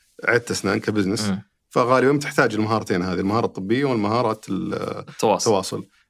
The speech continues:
Speaker 1: فشلون تطور نفسك فيها؟ للطبيب الحين قاعد يسمع يقول: "طب أنا وش أسوي الحين عشان؟"
Speaker 2: طيب، مهارة طبية، أنت، أوكي، ممكن تروح، آه، تحضر دورات في المؤتمرات العالمية، آه، سواء في السعودية أو خارج السعودية، في شيء اسمه workshops.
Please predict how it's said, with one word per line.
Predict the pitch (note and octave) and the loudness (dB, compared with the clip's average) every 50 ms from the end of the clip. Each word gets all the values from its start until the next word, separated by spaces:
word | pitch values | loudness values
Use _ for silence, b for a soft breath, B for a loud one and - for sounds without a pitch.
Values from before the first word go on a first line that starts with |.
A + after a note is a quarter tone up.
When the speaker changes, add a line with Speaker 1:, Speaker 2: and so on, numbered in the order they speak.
| _ _ | _ _
Speaker 1:
فشلون | - C#3 B2 - F3+ F3 | -2 0 2 2 2 4
تطور | F3 D#3+ C#3+ B2+ | 4 4 4 4
نفسك | B2 A#2+ - - | 0 0 -2 -6
فيها؟ | - - G2+ F2+ F#2 | 0 0 0 0 0
للطبيب | G2+ F#2+ - A2 A2+ A2 F#2+ | -2 0 0 2 2 2 2
الحين | F2 - A2 G#2 | 0 0 0 2
قاعد | F2+ F#2 F#2 | 2 2 0
يسمع | F#2+ E2+ - A2 F#2 | 0 -2 -2 0 0
يقول: | F2+ D#2+ F#2+ F2+ - - | 0 0 -2 -6 -6 -10
"طب | - _ A2 G#2 | -4 _ 0 2
أنا | G2+ | 2
وش | G2 F#2+ | 0 0
أسوي | - - G#2+ F2 F2 | 0 0 0 0 0
الحين | - - F2 - | -4 -6 -8 -8
عشان؟" | - - - F2+ E2+ - | -8 -6 -6 -6 -6 -6
Speaker 2:
طيب، | - - C#3+ C3 A2 G#2 | -4 0 2 2 4 4
مهارة | A#2 D3+ G3 A3 G#3+ F#3 D3+ | 2 2 4 4 4 2 2
طبية، | - - - A2+ F#2+ G#2 A#2+ C#3+ F#3 G#3+ | -2 -2 -6 -6 -4 -2 0 0 0 -2
أنت، | - - C#3+ D3+ D3+ - - - | 0 0 -2 -2 -2 -4 -8 -8
أوكي، | - - B2 B2 - - - A2+ A2 A#2 A#2 | -2 -2 -2 -2 -2 -2 0 2 2 2 2
ممكن | - - A2+ A2+ - - G2 | 0 -2 -4 -6 -6 -8 -10
تروح، | - - G#2+ G#2+ G#2 - - - | -4 0 0 0 0 0 -6 -6
آه، | - - G#2+ G2+ G2+ G2+ | -4 -2 0 0 0 0
تحضر | F#2+ - A2 - - G#2 | 0 -2 -4 -2 -2 -4
دورات | G2 G2 - G2 G2 F#2+ G2+ G#2 G#2+ G#2 - - _ _ _ _ _ _ _ _ _ _ _ | -4 0 0 2 2 4 2 2 0 -4 -10 -20 _ _ _ _ _ _ _ _ _ _ _
في | - | -2
المؤتمرات | G#2 G#2 - - - A2 G2+ G2+ G2+ G2+ G2 G2+ G2 | -2 -2 -2 -2 -2 -2 0 2 2 2 0 0 0
العالمية، | F#2+ G#2+ A2 A2+ A2 G#2+ G#2 A2 A2 G#2+ G2+ F#2+ F#2+ - - _ _ _ _ _ _ _ _ _ _ _ _ _ _ _ _ _ _ _ _ _ - | 2 4 4 4 2 2 0 0 0 0 0 0 -2 -4 -10 _ _ _ _ _ _ _ _ _ _ _ _ _ _ _ _ _ _ _ _ _ -10
آه، | G2+ G#2 G2 G2 G2 G2 G2 G2 G2+ G2 F#2+ F2 | -6 -4 -4 -4 -4 -4 -6 -6 -8 -8 -6 -4
سواء | F2 - - G#2+ G2+ F#2+ | -2 0 2 4 2 2
في | G2 | 2
السعودية | F#2 - - - F#2+ F#2+ G#2+ A2 G#2+ G2 | -2 -4 -4 -2 -4 -2 0 2 2 2
أو | F#2+ | 0
خارج | - - G2 F#2+ | 0 -2 -2 -2
السعودية، | - - - G2+ G2+ C3 C3+ | -2 -2 -2 -2 -2 -2 -2
في | C3+ - B2 | -2 -2 -4
شيء | G#2+ - A2 | 0 2 2
اسمه | G#2 G2+ - - G2 G2 G2+ G2+ | 0 0 0 0 2 2 2 2
workshops. | G2+ - - - - - - - | 0 -2 -4 -4 -4 -4 -6 -8